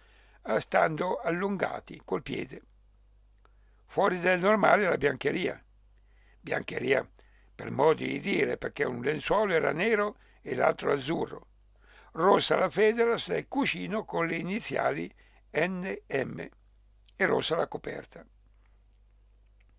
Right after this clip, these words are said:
"È vero che usi le lenzuola di colore perché non si sporcano?" Dice e rie. "Ne ho anche di bianchi,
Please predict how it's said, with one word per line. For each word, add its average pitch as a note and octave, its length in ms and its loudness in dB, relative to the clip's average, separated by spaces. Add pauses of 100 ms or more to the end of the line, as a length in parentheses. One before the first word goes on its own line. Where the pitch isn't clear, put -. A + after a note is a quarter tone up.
(540)
"È E3 120 -4
vero F#3 520 8 (580)
che D3 180 -2
usi E3+ 320 0
le D#3+ 140 2
lenzuola E3+ 560 2
di D#3+ 120 -2
colore E3 520 4
perché D3+ 320 -2
non F3 160 -4
si G3 160 -4
sporcano?" F3+ 640 -2 (1300)
Dice D3+ 480 2
e - 20 8
rie. D#3 380 -2 (760)
"Ne C3+ 120 -4
ho D3+ 60 6
anche F#3 240 4
di F3+ 120 0
bianchi, E3+ 580 0